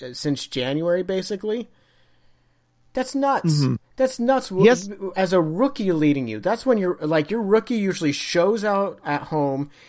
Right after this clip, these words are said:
Speaker 1: and, and, and looks a little beyond,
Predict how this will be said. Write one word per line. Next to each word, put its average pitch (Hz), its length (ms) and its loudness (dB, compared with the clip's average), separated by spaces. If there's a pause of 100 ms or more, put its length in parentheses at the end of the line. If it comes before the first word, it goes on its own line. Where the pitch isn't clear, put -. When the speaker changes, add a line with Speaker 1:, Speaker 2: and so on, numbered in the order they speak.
(140)
Speaker 1:
and, 147 400 -2
and, 143 220 -4 (100)
and 143 340 0 (200)
looks 190 460 -4
a 156 80 2
little 180 320 0
beyond, 170 720 0